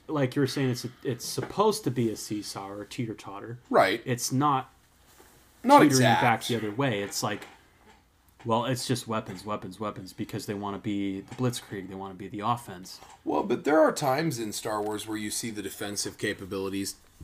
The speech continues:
Speaker 2: get ahead a little bit. Uh, the B one battle droids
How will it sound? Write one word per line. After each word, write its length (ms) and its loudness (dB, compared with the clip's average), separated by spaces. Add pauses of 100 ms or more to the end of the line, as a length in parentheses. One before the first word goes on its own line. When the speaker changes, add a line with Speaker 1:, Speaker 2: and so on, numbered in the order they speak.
(340)
Speaker 2:
get 180 2
ahead 280 -6
a 20 -8
little 260 -4
bit. 300 -4 (880)
Uh, 260 4
the 100 6
B 120 6
one 220 8
battle 300 4
droids 600 -2